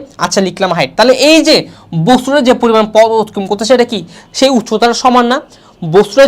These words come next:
যে পরিমাণ দূরত্ব অতিক্রম করতেছে, সেটা কি তার উচ্চতার সমান, তাই তো?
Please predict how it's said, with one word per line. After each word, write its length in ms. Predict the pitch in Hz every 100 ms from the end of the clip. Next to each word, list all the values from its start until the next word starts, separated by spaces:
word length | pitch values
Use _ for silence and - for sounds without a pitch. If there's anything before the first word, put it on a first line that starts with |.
| 208
যে 80 | 202 196
পরিমাণ 220 | 185 185 - _ _ _ - 175
দূরত্ব 280 | 247 254 277
অতিক্রম 240 | 269 - 214
করতেছে, 280 | 180 220 269 254
সেটা 160 | 247 240
কি 60 | 254 262
তার 140 | 359 403 - - 294
উচ্চতার 320 | 294 247 -
সমান, 180 | 175 151 156
তাই 100 |
তো? 60 | 233